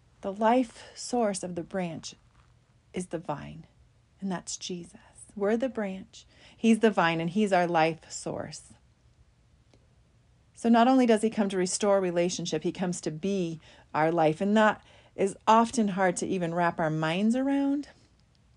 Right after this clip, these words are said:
let alone completely understand.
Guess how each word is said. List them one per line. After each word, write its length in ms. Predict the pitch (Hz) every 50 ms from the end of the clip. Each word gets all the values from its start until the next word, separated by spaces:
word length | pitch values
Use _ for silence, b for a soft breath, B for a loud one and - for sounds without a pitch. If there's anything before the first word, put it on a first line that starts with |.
| _ _ _ _ _ _ _ b b b b b b b b b _ -
let 200 | 185 202 202 196
alone 260 | 185 180 180 170 175
completely 440 | - 180 180 - 190 180 156 170 160
understand. 760 | 160 160 156 151 - - - - 151 - - - 185 180